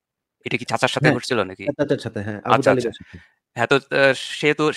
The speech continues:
Speaker 1: তা-, সে তো নিজের চাচা, তাকে পছন্দ করতো, স্নেহ করতো, তারপরেও তো সে ইসলাম গ্রহণ করেনি।
Speaker 2: হ্যাঁ, ইসলাম গ্রহণ করছে কে কে? ইসলাম গ্রহণ করছে মোহাম্মদের বাল্যবন্ধু আবু বকর,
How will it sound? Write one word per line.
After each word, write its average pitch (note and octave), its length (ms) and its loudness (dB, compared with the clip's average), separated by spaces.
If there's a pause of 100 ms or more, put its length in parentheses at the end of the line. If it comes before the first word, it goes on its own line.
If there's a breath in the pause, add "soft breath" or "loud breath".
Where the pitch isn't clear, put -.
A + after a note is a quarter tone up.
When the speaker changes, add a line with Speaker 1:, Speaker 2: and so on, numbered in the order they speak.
(160)
Speaker 1:
তা-, B2+ 100 2
সে C#3+ 140 -4
তো C#3+ 100 -6
নিজের C#3 180 -2
চাচা, A#2+ 320 0
তাকে A2+ 400 -2
পছন্দ A#2+ 300 -4
করতো, A#2 180 -8
স্নেহ A#2+ 280 -4
করতো, A2+ 200 -8
তারপরেও A#2 340 -2
তো A2 280 -4
সে G#2 260 -8 (200)
ইসলাম G#2+ 300 -6
গ্রহণ G#2+ 200 -6
করেনি। F#2+ 300 -12 (1040)
Speaker 2:
হ্যাঁ, C#3+ 360 10
ইসলাম G3+ 320 4
গ্রহণ G3 220 8
করছে G#3 280 4
কে F#3+ 180 4
কে? A#3+ 280 4
ইসলাম D#3+ 300 0
গ্রহণ D#3 180 6
করছে D#3+ 280 2
মোহাম্মদের D3 340 2
বাল্যবন্ধু D#3 800 4 (300)
আবু C#3 200 2
বকর, G3+ 400 8